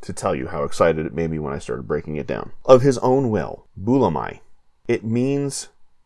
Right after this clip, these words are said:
to will deliberately." it wasn't some random flight of fancy. Very,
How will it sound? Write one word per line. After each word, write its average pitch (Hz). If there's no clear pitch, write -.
to 120
will 120
deliberately." 85
it 123
wasn't 151
some 123
random 113
flight 90
of 101
fancy. 78
Very, 156